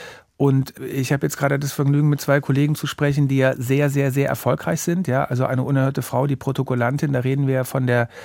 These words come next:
Champions League der Fernsehunterhaltung. Schwieriger wird es ja, wenn man nicht dieses Niveau erreicht.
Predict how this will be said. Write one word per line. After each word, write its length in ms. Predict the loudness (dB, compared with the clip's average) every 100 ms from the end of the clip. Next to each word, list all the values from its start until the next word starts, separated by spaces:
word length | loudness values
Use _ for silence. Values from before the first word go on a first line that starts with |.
| -18 -20 -12
Champions 560 | 0 2 4 4 2 4
League 220 | 2 4
der 140 | 2
Fernsehunterhaltung. 1040 | 4 4 2 0 0 0 0 0 0 -2 -2 -8 -20 -12
Schwieriger 680 | -8 -4 2 4 4 4 4
wird 180 | 2 0
es 160 | -2 0
ja, 380 | 2 4 2 0
wenn 280 | 0 2 4
man 320 | 4 4 2 2
nicht 380 | 2 2 2
dieses 280 | -2 -2 0
Niveau 300 | 0 0 0
erreicht. 640 | 0 0 0 -2 -4 -12